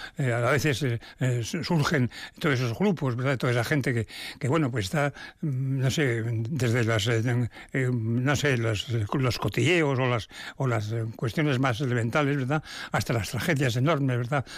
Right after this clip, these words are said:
De tener que asesinar a una persona porque discrepamos en, en materia política, ¿no? Porque yo quiero hacer las cosas de un modo y otro de otro, pues, bueno, voy y me lo, voy y lo, lo mato, ¿no? Bueno, todo eso, las, las tragedias, ¿verdad? Que, que, que se han vivido y que, desgraciadamente, aún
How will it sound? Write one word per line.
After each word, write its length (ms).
De 80
tener 200
que 60
asesinar 360
a 20
una 180
persona 380
porque 340
discrepamos 580
en, 240
en 220
materia 380
política, 500
¿no? 160
Porque 240
yo 100
quiero 180
hacer 140
las 240
cosas 220
de 60
un 100
modo 240
y 20
otro 260
de 80
otro, 300
pues, 180
bueno, 220
voy 140
y 60
me 80
lo, 160
voy 180
y 40
lo, 180
lo 80
mato, 280
¿no? 160
Bueno, 160
todo 140
eso, 120
las, 280
las 120
tragedias, 560
¿verdad? 260
Que, 200
que, 180
que 140
se 100
han 80
vivido 320
y 80
que, 240
desgraciadamente, 640
aún 300